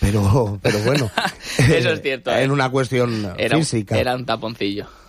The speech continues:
Speaker 1: Pero, ¿qué te digo? Los ayuntamientos se encargan de la ordenación urbanística. Era muy interesante un debate que planteábamos en nuestra tertulia política de este programa antes de Navidad, que era ¿cuándo se deben actualizar los planes de ordenación urbana? Porque en la comarca,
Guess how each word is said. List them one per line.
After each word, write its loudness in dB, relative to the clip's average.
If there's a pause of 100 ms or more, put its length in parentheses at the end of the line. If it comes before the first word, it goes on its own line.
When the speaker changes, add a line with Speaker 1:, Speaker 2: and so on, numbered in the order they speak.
(200)
Speaker 1:
Pero, 4
¿qué -4
te 0
digo? 0
Los 0
ayuntamientos 0
se 0
encargan 0
de 2
la 4
ordenación 0
urbanística. -2
Era 2
muy 4
interesante 2
un 2
debate 0
que -2
planteábamos 0
en 0
nuestra 0
tertulia 2
política 0
de 2
este 2
programa 0 (380)
antes 2
de 2
Navidad, 0
que 0
era 0 (360)
¿cuándo 0
se -2
deben 0
actualizar -2
los 0
planes 2
de 2
ordenación 2
urbana? 2
Porque -2
en 0
la -2
comarca, 0